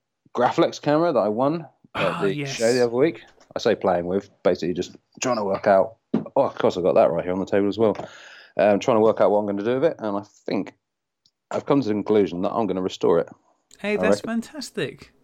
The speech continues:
Speaker 1: I was, I was just gonna turn it into a, into a pinhole camera, but sort of, I think I said the, the more I sort of look at it and the more I play with it,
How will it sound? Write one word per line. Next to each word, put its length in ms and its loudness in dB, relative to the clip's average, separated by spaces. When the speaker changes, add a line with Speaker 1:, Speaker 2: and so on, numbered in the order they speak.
Speaker 1:
I 60 4
was, 420 2
I 40 -2
was 400 0
just 200 -6
gonna 240 -2
turn 180 0
it 60 -2
into 300 2
a, 60 4
into 240 2
a 40 2
pinhole 280 2
camera, 300 -2
but 240 2
sort 180 -6
of, 120 0
I 60 -8
think 120 -4
I 60 2
said 260 2
the, 160 -4
the 140 0
more 280 4
I 20 2
sort 220 0
of 40 4
look 140 2
at 80 -4
it 100 2
and 100 -2
the 40 -2
more 160 2
I 60 -2
play 200 4
with 120 -4
it, 200 0